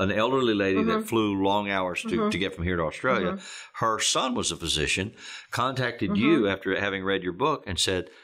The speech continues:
Speaker 1: "Is there something you can do for my mother? Because she wants to travel. She's in
Speaker 2: She
Speaker 1: a
Speaker 2: was
Speaker 1: position
Speaker 2: take-,
Speaker 1: to travel.
Speaker 2: and she was taken
Speaker 1: She can't
Speaker 2: off.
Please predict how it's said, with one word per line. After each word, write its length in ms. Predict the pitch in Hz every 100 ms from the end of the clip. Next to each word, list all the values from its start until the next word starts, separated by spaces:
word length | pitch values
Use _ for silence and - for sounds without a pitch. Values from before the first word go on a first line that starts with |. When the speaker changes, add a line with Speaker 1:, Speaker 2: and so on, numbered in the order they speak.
| - - -
Speaker 1:
"Is 160 | 95
there 100 | 110
something 320 | - 117 113
you 160 | 98 101
can 240 | - 98
do 140 | 92 95
for 160 | 92
my 140 | 87 87
mother? 260 | 113 165
Because 180 | 95 82
she 140 | - 101
wants 320 | 95 90 -
to 80 | -
travel. 480 | 90 80 110 160 -
She's 440 | - 92 85 80
in 100 | - 87
Speaker 2:
She 40 |
Speaker 1:
a 40 | 240
Speaker 2:
was 100 | -
Speaker 1:
position 260 | 147 269
Speaker 2:
take-, 60 | -
Speaker 1:
to 60 | -
travel. 140 | -
Speaker 2:
and 60 | -
she 40 |
was 140 | 247 233
taken 300 | 247 233 233
Speaker 1:
She 40 | 202
can't 160 | 190
Speaker 2:
off. 120 | 233